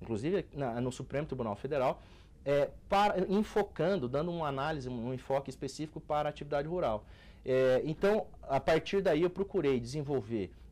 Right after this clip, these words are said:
é, esse trabalho dentro dessa, dessa lógica, ou seja, tentando aliar o que já existia de boa doutrina, de boa literatura, com,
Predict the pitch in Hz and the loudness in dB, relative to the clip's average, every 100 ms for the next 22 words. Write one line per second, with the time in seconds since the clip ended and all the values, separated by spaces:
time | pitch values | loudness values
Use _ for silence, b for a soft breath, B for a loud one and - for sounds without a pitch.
0 | - 113 104 104 120 - - 131 110 107 | -4 -2 0 0 -2 -2 -4 -2 0 0
1 | 104 110 127 - 117 110 131 143 160 151 | 0 0 -4 -6 -12 -2 -2 -2 -4 0
2 | 156 147 - 147 143 165 160 190 175 131 | 2 2 0 0 2 0 0 2 6 6
3 | 113 107 135 127 - 117 98 95 B B | 6 2 -4 -4 -2 -2 -2 -6 B B
4 | B - 123 110 147 156 151 151 135 117 | B -8 -6 -2 -2 2 2 4 2 2
5 | 104 127 123 117 127 127 - - - 190 | 0 -4 -6 0 0 -2 -10 -10 -4 0
6 | 160 113 104 113 165 127 113 98 117 170 | 0 0 -2 2 4 2 0 -4 -2 -2
7 | 135 101 92 139 135 113 107 110 - 151 | -2 -4 0 2 2 -2 -4 -4 -6 -2
8 | 202 240 B B - - 196 202 | -2 -2 B B -10 4 6 6